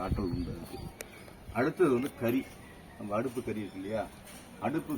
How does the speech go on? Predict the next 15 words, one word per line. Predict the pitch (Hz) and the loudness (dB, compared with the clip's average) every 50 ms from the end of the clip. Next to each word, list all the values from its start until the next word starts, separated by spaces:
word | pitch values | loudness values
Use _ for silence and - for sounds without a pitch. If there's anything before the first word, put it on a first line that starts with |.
| - 123 | 0 0
கறி | 104 110 127 120 | 2 2 2 2
இங்க | 104 92 87 | 0 0 -2
இருக்குது. | 80 - - 120 - - - - - - - - - - - 107 | -4 -6 -6 -8 -8 -10 -12 -16 -16 -16 -10 -8 -8 -2 2 4
அடுத்து | 117 - - - - 110 104 | 4 6 4 2 4 6 4
அடுத்த | 113 113 - - - 143 123 110 | 6 4 0 -2 0 2 2 2
லேயரு | 107 98 98 - - - - - - - - - - - - - - - - - - - - - - - 202 - | 2 4 4 4 4 6 6 6 8 10 10 8 8 8 4 8 10 10 10 10 8 6 4 4 0 0 2 4
மணல் | 113 - 147 143 - - - - - - - - - - - - - - - - - | 6 6 6 6 10 10 10 10 10 6 2 -6 -6 -2 0 2 4 4 6 6 6
இதுக்குள்ள | - - - - - - 294 - - - - | 8 8 8 6 6 4 0 4 4 6 6
விழுந்து | - - 151 - - - - 180 202 - - - - - - | 6 4 6 6 6 6 6 4 2 2 0 -2 -4 -4 0
போகுது. | 117 117 - - - - - | 2 2 2 2 0 -2 0
அதாவது | - 113 120 123 - - - - | 2 4 4 4 4 2 0 -2
பூமிக்குள்ள | 139 160 180 190 190 - - - 139 135 123 - - | -4 -4 -2 -2 -2 -2 0 0 0 0 2 2 2
விழுந்து | 131 143 139 - - - - | 2 2 2 2 0 0 0
தான் | - - 135 120 | 0 2 4 4
மழைநீரை | 117 247 262 269 262 240 - | 4 4 4 4 4 4 2